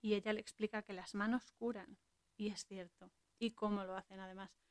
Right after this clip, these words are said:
porque las manos, eh, son uno de nuestros mejores canalizadores de energía.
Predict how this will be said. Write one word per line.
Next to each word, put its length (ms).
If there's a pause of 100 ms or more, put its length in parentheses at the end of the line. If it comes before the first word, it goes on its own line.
(580)
porque 300
las 200
manos, 600
eh, 200
son 200
uno 180
de 80
nuestros 360
mejores 340
canalizadores 800
de 80
energía. 560